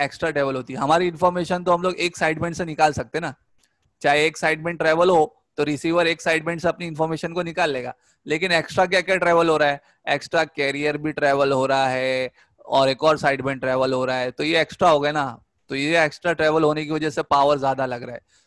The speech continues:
तो इसके लिए इसको क्या बोलते हैं? पावर वेस्टेज में मोर बोलते हैं। और एफ़एम में सीधा सीधा आपका क्या जा रहा है, इधर पे आपका कैरियर ट्रेवल हो रहा है फ्रीक्वेंसी वेरिएशन में, तो इधर पे पावर का कुछ बर्डन नहीं है क्योंकि एम्पलीट्यूड कांस्टेंट है।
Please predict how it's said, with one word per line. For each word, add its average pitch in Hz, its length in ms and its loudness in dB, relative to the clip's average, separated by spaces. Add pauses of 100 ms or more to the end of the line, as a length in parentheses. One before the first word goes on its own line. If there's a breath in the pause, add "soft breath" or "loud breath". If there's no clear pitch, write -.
(100)
तो 139 40 -2
इसके 143 240 -2
लिए 175 140 2
इसको 170 200 -2
क्या 165 180 4
बोलते 156 340 2
हैं? 156 200 0 (100)
पावर 147 340 6
वेस्टेज 147 440 -2
में 147 120 -6
मोर 135 320 -2
बोलते 123 320 -6
हैं। 117 120 -12 (360)
और 123 120 0
एफ़एम 143 360 0
में 165 320 0 (260)
सीधा 160 220 0
सीधा 165 280 2
आपका 160 260 2
क्या 160 180 0
जा 156 180 4
रहा 151 140 2
है, 151 240 0
इधर 143 200 -2
पे 147 120 0
आपका 143 440 0 (320 soft breath)
कैरियर 147 340 2
ट्रेवल 147 360 2
हो 143 100 4
रहा 147 80 4
है 143 60 4
फ्रीक्वेंसी 139 460 -6
वेरिएशन 135 460 -4
में, 135 240 -6
तो 139 140 -2
इधर 143 240 2
पे 147 360 2
पावर 143 420 4
का 151 100 -6
कुछ 143 200 -6
बर्डन 135 300 0
नहीं 131 220 -12
है 117 120 -16 (220)
क्योंकि 147 220 -2
एम्पलीट्यूड 170 460 2
कांस्टेंट 170 480 2
है। 120 100 -10